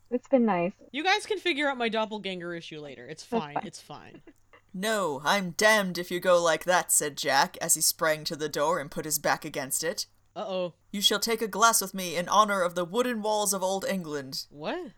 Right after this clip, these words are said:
Speaker 3: D dash E?
Speaker 1: Hmm.
Speaker 2: D-, d-, hold on. I'm gonna Google this. I gotta know what cuss that is.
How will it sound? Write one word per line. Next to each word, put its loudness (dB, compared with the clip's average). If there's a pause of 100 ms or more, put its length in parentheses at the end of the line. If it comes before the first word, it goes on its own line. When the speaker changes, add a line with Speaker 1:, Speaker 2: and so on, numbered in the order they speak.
(120)
Speaker 3:
D -4
dash 2
E? -6 (280)
Speaker 1:
Hmm. -6
Speaker 2:
D-, -20 (160)
d-, -20
hold -16
on. -14 (160)
I'm -16
gonna -14
Google -18
this. -16
I -18
gotta -8
know -8
what -12
cuss -16
that -12
is. -10